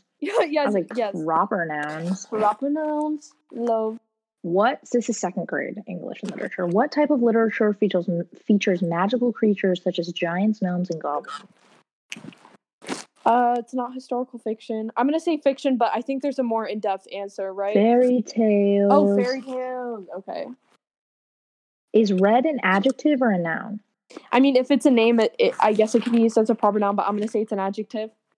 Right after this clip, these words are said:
Speaker 2: It's both.
Speaker 1: Oh, it's both. Okay. I kinda
Speaker 2: Yeah,
Speaker 1: caught
Speaker 2: 'cause you
Speaker 1: there.
Speaker 2: can say, like, "The car is red," or you can say, like,
Speaker 1: "Red is over there," or, like,
Speaker 2: Right.
Speaker 1: implying that's a name.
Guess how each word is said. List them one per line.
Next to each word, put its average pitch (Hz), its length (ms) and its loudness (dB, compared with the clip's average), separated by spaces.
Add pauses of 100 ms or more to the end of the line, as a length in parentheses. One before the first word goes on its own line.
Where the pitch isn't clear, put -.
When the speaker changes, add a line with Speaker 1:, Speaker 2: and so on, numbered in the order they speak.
Speaker 2:
It's 208 140 0
both. 165 380 0 (960)
Speaker 1:
Oh, 381 180 4
it's 349 120 -4
both. 294 400 -2
Okay. 359 320 -2 (200)
I 302 100 -2
kinda 440 140 -8 (120)
Speaker 2:
Yeah, 233 140 6
Speaker 1:
caught 262 60 0
Speaker 2:
'cause 240 120 4
you 269 80 4
Speaker 1:
there. 320 80 2
Speaker 2:
can 277 80 2
say, 277 160 6
like, 240 320 2 (420)
"The 196 220 0
car 214 320 4
is 190 140 2
red," 185 540 2
or 190 100 2
you 180 120 0
can 190 160 -2
say, 175 200 2
like, 160 360 -2 (260)
Speaker 1:
"Red 220 280 -2
is 214 140 -2
over 196 260 -4
there," 175 400 -12 (120)
or, 170 180 -6
like, 240 220 0
Speaker 2:
Right. 226 180 -6 (100)
Speaker 1:
implying 226 380 0
that's 190 180 -6
a 185 80 -6
name. - 320 -14